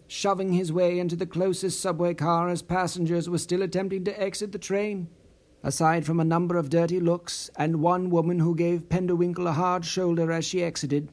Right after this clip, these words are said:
he experienced no other resistance entering the train car. Now was the moment that Perry feared the most. Did Marcus stick close enough behind and follow him up to this platform? The doors closed,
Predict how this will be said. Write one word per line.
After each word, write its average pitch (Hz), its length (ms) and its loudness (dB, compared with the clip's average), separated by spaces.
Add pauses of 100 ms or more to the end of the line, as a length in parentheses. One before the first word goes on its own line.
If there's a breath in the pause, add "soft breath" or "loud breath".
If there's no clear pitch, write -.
(140)
he 160 100 -2
experienced 160 720 0
no 170 180 4
other 170 180 2
resistance 160 680 -2
entering 147 380 0
the 156 80 -4
train 160 280 -2
car. 143 360 -2 (680)
Now 156 260 2
was 165 220 2
the 170 80 0
moment 165 360 2
that 160 140 -6
Perry 160 300 0
feared 156 300 -4
the 165 60 -2
most. 160 500 -4 (340)
Did 139 160 -6
Marcus 143 360 0
stick 160 240 -6
close 165 280 -2
enough 170 260 -2
behind 165 400 -2
and 170 160 -2
follow 165 240 -2
him 170 200 0
up 170 120 -6
to 175 80 -8
this 170 140 -4
platform? 185 600 -6 (880)
The 147 100 0
doors 185 420 0
closed, 165 640 0